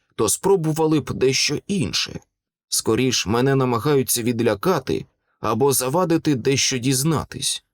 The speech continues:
"Не хотілося б вказувати на очевидне", сказав Томість.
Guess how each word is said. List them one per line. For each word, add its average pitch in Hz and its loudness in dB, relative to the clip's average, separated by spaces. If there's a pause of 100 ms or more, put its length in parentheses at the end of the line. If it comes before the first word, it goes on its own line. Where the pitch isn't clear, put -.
(340)
"Не 135 0
хотілося 131 0
б 98 -4
вказувати 117 0
на 120 0
очевидне", 139 0 (440)
сказав - -4
Томість. - -4